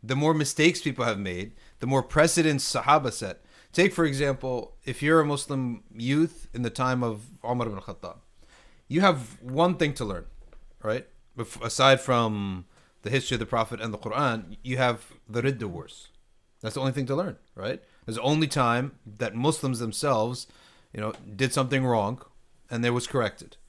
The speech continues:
Now, fast forward a hundred years after that. Now you have to study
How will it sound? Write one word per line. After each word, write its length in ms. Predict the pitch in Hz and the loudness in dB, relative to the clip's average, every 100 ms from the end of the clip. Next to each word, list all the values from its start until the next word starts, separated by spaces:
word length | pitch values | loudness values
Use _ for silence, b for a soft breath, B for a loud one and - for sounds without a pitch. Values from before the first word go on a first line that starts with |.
| b b b b b | b b b b b
Now, 460 | 123 156 185 180 165 | 8 10 12 10 8
fast 440 | - 156 175 - | 6 6 6 2
forward 520 | 170 165 160 156 139 - _ _ - | 6 8 8 6 2 -8 _ _ -6
a 200 | 123 131 | -2 0
hundred 260 | 139 120 | 0 0
years 180 | 113 107 | -2 0
after 280 | 113 - 131 | 0 0 0
that. 320 | 170 104 - b b - | 0 0 -8 b b 0
Now 180 | 127 151 | 4 6
you 120 | 170 | 6
have 160 | 147 135 | 4 0
to 100 | 135 | -6
study 760 | - 139 123 120 113 113 - | 0 0 2 0 -2 -4 -8